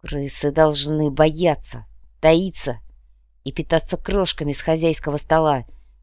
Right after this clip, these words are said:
бегая у ног истинных правителей земли. Крысы должны быть голодными.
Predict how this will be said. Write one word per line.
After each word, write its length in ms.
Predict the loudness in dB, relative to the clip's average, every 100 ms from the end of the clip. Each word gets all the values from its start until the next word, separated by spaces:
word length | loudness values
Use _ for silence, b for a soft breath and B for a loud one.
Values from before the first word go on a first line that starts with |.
| -6
бегая 340 | -2 0 0
у 100 | 0
ног 300 | 0 -2 -4
истинных 400 | -8 -6 -8 -6
правителей 520 | 0 0 0 -2 -4
земли. 500 | -4 -4 -4 -4 -6 -12 -20 -20 _ _ _ _ _
Крысы 440 | -8 -4 -4 -2 2
должны 520 | 4 4 2 -2 -2
быть 260 | -2 -4 2
голодными. 1000 | 6 6 6 2 2 0 -2 -2 -4